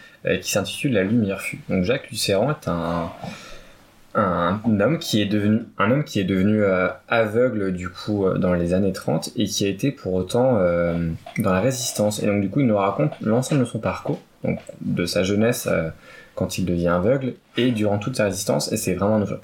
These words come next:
un ouvrage extrêmement intéressant parce que peu importe les, euh, les propres limites physiques qu'on peut avoir,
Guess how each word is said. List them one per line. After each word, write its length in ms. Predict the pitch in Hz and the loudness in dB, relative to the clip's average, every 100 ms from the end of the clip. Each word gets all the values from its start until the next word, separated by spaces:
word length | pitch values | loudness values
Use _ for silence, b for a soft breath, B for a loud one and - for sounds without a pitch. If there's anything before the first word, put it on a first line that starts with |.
| - | -6
un 120 | - 98 | 0 2
ouvrage 200 | 117 110 | 2 2
extrêmement 400 | - - 98 95 | -2 0 2 2
intéressant 340 | 98 95 156 | 2 0 -2
parce 120 | 156 | -2
que 80 | 107 | -2
peu 180 | 95 123 | -2 0
importe 400 | 120 113 127 - | 0 0 -4 -2
les, 160 | 90 90 | 0 0
euh, 140 | 82 82 B B B B B | 0 -6 B B B B B
les 100 | 104 | -4
propres 320 | 95 127 - 107 | -2 -4 -2 0
limites 560 | 110 120 131 - 95 | 4 4 2 0 -2
physiques 380 | 92 - 107 123 | -2 -2 0 0
qu'on 140 | 104 | -2
peut 120 | 92 92 | 0 2
avoir, 400 | 92 110 147 | 4 2 2